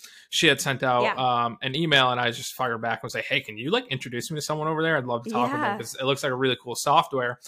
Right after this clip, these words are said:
Speaker 1: Um, but I had Casey back on and I think, I think it was episode six. And she talked about, um, in her questionnaires, how she does, like,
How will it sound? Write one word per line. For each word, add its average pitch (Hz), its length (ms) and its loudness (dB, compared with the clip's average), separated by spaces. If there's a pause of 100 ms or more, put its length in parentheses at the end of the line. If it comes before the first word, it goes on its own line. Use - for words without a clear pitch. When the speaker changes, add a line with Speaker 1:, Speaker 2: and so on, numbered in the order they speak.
(360)
Speaker 1:
Um, 139 300 6
but 139 100 4
I 170 60 8
had 190 280 2
Casey 160 340 -2
back 131 260 0
on 127 180 2
and 123 80 0
I 117 60 -2
think, - 280 -8
I 131 60 -2
think 160 180 -6
it 180 40 0
was 151 160 -2
episode 135 420 -6
six. - 640 -2 (380)
And 139 140 -2
she 170 200 0
talked 170 320 2
about, 143 440 4
um, 120 680 0
in 127 100 2
her 165 140 -2
questionnaires, 131 500 -4
how 127 120 -4
she - 200 -8
does, 123 340 -4
like, 117 260 -6